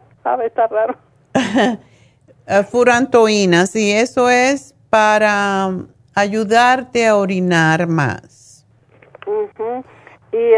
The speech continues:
Speaker 1: este, pero ardor, y padezco mucho de la orina, doctora, la verdad que tengo muchos problemas, me levanto mucho a orinar, tomo agua y es como que, que orino y es como que ya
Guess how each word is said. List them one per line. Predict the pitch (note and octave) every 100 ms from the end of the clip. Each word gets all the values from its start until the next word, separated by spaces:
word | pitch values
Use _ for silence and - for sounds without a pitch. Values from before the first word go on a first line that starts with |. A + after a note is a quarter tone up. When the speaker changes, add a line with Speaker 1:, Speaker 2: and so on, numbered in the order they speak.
| G#3+
Speaker 1:
este, | - A#3+ G#3+
pero | A3 G#3+ G3+
ardor, | G3 G3+ B3 B3+
y | A#3
padezco | G#3+ - G#3+ -
mucho | A#3+ B3+ B3+ C4
de | A#3+ G#3
la | F#3+
orina, | - G2 G#3 G3
doctora, | G3 - G3 G3+ G3+
la | F#3+
verdad | F#3 F#3 G3 G3
que | - G#3 F#3+ F3+ - - - _
tengo | G#3+ G3+
muchos | G#3+ G#3+ A#3 -
problemas, | G#3+ G3+ F#3 G3 G#3
me | G#3
levanto | G3 F#3+ G3 G3+
mucho | A3 A3 A3
a | A3+
orinar, | G#3 F#3 F3+ G3+ A3+ B3+ - - - - -
tomo | A#3+ A#3+
agua | B3 C4+
y | B3+
es | A#3+ -
como | C4+ B3 A3
que, | - G#3 F#3+ F3 - _ _
que | G#3 G3+ G3 -
orino | G3+ G#3 A#3 C#4 E4
y | C4+ A3+
es | A#3 -
como | D4 C#4+ C#4
que | G#3
ya | G#3+